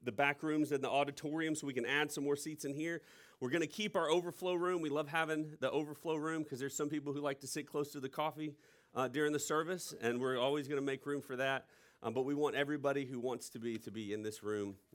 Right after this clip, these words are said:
uh, worshiping with us on Sunday morning. So that's kind of in the works. But again, thank you guys. Let's give them another hand. All right. So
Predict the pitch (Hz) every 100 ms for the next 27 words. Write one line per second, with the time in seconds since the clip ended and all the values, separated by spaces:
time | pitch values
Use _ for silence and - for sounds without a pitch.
0 | - 98 98 113 113 110 98 98 98 101
1 | 95 - 95 92 98 92 - 101 90 -
2 | - - 127 127 147 127 113 127 127 113
3 | 113 - 113 110 139 147 147 147 - _
4 | - 190 185 185 165 165 160 170 180 160
5 | 151 151 143 156 156 156 156 - - -
6 | 587 622 640 622 605 539 - - - -
7 | - - - - - - - - - -
8 | - - - - - - - - - -
9 | - - - - - - - - - -
10 | - - - _ _ - 101 113 113 101
11 | 98 - 170 120